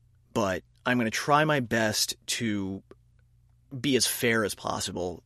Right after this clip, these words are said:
in every possible way. This is not going to be some series where I'm taking a blowtorch to Islam.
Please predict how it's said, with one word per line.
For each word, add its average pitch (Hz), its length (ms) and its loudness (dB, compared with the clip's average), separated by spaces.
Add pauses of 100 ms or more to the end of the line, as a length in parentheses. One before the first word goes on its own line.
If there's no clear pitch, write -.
in 120 200 -4
every 113 280 -2
possible 101 440 -4
way. 60 280 -8 (360)
This 120 140 0
is 104 140 0
not 135 360 6 (360)
going 131 160 0
to 123 80 0
be 120 80 0
some 123 240 0
series 98 800 0 (960)
where 127 300 4
I'm 107 180 0
taking 143 380 -4
a 117 40 -2
blowtorch 117 680 0
to - 180 0
Islam. 107 540 -4